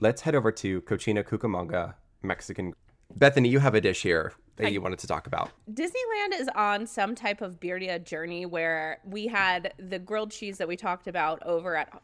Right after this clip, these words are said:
Speaker 2: Jolly Holiday in a past episode, and we'll talk about it again. But they also have a quesabirria here, which is the tacos. It's, like, the true form of how birria comes. And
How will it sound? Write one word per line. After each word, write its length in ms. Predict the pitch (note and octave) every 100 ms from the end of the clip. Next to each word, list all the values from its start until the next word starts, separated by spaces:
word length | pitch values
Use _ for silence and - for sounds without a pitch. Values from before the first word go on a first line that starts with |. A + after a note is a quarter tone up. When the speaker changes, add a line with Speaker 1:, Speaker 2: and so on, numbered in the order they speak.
| -
Speaker 2:
Jolly 260 | F#3+ E3+ F3
Holiday 480 | E3+ D#3+ D#3+ D#3
in 100 | D#3+
a 100 | D#3 - _
past 280 | - F3 F3+
episode, 240 | E3+ F#3
and 100 | E3+
we'll 80 | D3+
talk 180 | G3 F#3
about 180 | F#3 F3
it 80 | E3+
again. 260 | F3 D#3+ - - _ _ _
But 240 | - A#3+ G#3
they 140 | B3
also 300 | D4 E4 E4+
have 160 | D4+ C4+
a 40 |
quesabirria 760 | A3+ A3 G#3+ G3+ F#3 A#3 - F#3+
here, 240 | F3+ D3
which 200 | D#3+ E3+
is 240 | G3 F3+ - - _
the 100 | -
tacos. 500 | G#3 - F3 A#3+ A#3
It's, 180 | A#3 A3
like, 160 | B3+ B3+
the 80 | -
true 440 | - - A3 A3
form 460 | - F3+ F3 F#3+ A3
of 160 | E3
how 200 | - F#3
birria 460 | F3 E3+ E3+ F3 E3
comes. 440 | F3+ E3+ B3 C4+ _ _ _ _ _
And 500 | B3 A3+ G#3 G#3